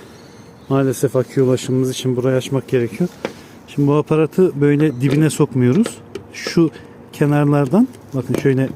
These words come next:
sokuyorum. O şeyi, şu üstteki zımbırtıyı hafif kaldırdığı için alttakini çıkarması kolay oluyor. Gördüğünüz gibi çıkardım. Hakikaten çok pratikmiş. İyi ki de denedim.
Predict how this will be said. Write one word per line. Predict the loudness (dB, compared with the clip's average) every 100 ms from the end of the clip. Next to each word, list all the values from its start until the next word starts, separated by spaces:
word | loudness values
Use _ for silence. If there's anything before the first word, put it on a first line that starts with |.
| -12
sokuyorum. | -2 -2 2 2 2 0 -4 -20 -20 -20 -20 -20 -20 -10 -10 -10 -20 -20 -20 -6 2
O | 2 2
şeyi, | 0 2 2
şu | 0 0 0
üstteki | -2 -2 -2 2 0
zımbırtıyı | 2 2 2 2 2
hafif | 2 0 -2
kaldırdığı | 0 0 2 4
için | 2 4 0 0 -8 -10 -6 -4
alttakini | -2 0 0 0 -2
çıkarması | -6 -6 -4 -4 2 2 2
kolay | 0 0
oluyor. | -2 -4 -12 0
Gördüğünüz | 2 2 0 0
gibi | -4
çıkardım. | -4 -2 0 0 -2 -4 -18 -20 -20 -20 -12 -6
Hakikaten | 0 2 2
çok | 0 -2 -8 0
pratikmiş. | 2 4 2 2 2 -2 -6
İyi | -6
ki | -4 0
de | 0 2
denedim. | 0 2 0